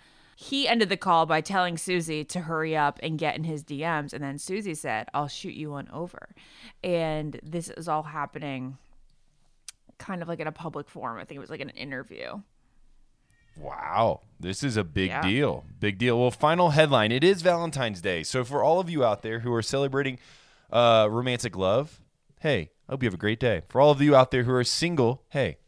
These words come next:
Speaker 2: I hope you have a great day. I hope this is an awesome day for you. Don't get down on yourself. Um,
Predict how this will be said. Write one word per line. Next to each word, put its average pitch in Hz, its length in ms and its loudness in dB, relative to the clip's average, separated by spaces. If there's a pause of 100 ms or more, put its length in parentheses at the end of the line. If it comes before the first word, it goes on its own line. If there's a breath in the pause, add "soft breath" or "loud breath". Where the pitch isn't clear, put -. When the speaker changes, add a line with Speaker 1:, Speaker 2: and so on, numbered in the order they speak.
(120)
Speaker 2:
I - 40 -10
hope 123 120 -6
you 95 60 0
have 92 100 -4
a 82 40 -16
great 98 220 -4
day. 101 340 0
I 110 100 -2
hope 107 140 0
this 104 140 -2
is 107 60 -8
an 110 80 -4
awesome 98 280 -2
day 113 180 -2
for 98 160 -8
you. 76 220 -4 (360 soft breath)
Don't 101 180 -2
get 104 140 0
down 104 220 0
on 95 80 -6
yourself. 73 560 -8 (100)
Um, 78 480 -6